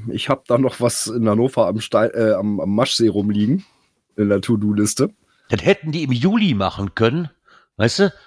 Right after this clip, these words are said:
Speaker 2: So ab dem dritten Juli, weil dann hätten wir uns schön durch die ganzen Fragezeichen vor den Wikingers kämpfen können.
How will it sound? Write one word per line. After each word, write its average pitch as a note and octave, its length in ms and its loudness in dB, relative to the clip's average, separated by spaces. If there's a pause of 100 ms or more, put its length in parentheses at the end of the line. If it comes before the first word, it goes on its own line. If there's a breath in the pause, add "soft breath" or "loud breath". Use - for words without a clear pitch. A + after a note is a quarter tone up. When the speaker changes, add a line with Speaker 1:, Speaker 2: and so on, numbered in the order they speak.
(680 soft breath)
Speaker 2:
So F#2 100 -4
ab - 120 -2
dem A#2+ 120 2
dritten C#3 300 0
Juli, C3+ 540 0 (240 loud breath)
weil A2+ 140 0
dann A#2+ 100 2
hätten C3+ 200 -2
wir C3 40 2
uns A#2+ 100 0
schön F#3 300 0
durch D#3+ 120 -2
die C3+ 60 -6
ganzen D3 280 -2
Fragezeichen C#3 680 0
vor B2+ 140 2
den G#2 120 0
Wikingers B2+ 420 0
kämpfen G#2 420 -2
können. B2 340 0